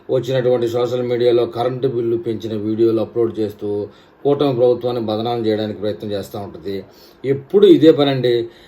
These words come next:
దానికి గాను సమాధానంగా మన మంత్రి గారు క్లారిటీ ఇచ్చారు. "పోలవరం ఎత్తు తగ్గించే ప్రసక్తే లేదు,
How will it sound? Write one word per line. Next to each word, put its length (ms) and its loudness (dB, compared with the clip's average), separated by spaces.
దానికి 500 2
గాను 380 4
సమాధానంగా 840 2
మన 240 -2
మంత్రి 360 -2
గారు 600 0
క్లారిటీ 400 2
ఇచ్చారు. 560 4
"పోలవరం 720 4
ఎత్తు 260 -2
తగ్గించే 580 0
ప్రసక్తే 560 -2
లేదు, 480 4